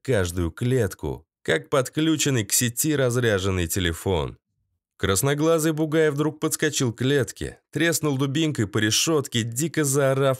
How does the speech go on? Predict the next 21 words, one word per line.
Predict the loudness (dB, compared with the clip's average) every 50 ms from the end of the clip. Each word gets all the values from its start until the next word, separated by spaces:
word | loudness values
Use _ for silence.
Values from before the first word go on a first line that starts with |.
| -4 -4
и | -4 -2
выпучив | -2 0 -2 -2 -2 -2 -2 -2 0 -2 -2 0
без | -2 -2 -2 -2
того | 0 0 0 2 2 0
безумные | 0 0 0 0 0 0 0 0 0 0 0 0 0 0 0
глаза. | 0 0 0 0 0 0 0 0 0 0 0 -4 -6 _ _ _ _ _ _ _ _ _ _ _
Тетка | -2 0 0 0 0 -2 -2 0 0 2
осела | 2 4 2 4 4 4 4 4 2
на | 2 2 2 0 0
пол, | 0 0 -2
хватаясь | 0 0 0 0 0 2 2 2 2 2 2
за | 0 0 0
сердце, | 0 0 0 2 2 0 0 -2 -4 -6 -6 -6 -8 -10 _ _
другие | -8 -4 -2 -2 -2 0 0 0 2 2
заорали | 2 2 2 2 2 2 2 2 2 2 2 2
в | 2 0
ужасе. | 0 0 0 0 -2 -2 -2 -4 -6 -8 -10 _ _ _ _ _ _ _ _ _ _ _ -8
Довольный | -4 -2 0 0 0 0 0 0 0 0 2 2 2 2 2
собой | 2 2 0 0 0 0 0 0
бычара | 0 0 -2 -2 0 0 2 2 2 2 2
расхохотался, | 0 0 -2 -2 -4 -6 -4 -2 -2 -2 0 0 0 2 2 2 0 -2 -4 -4 -8 -10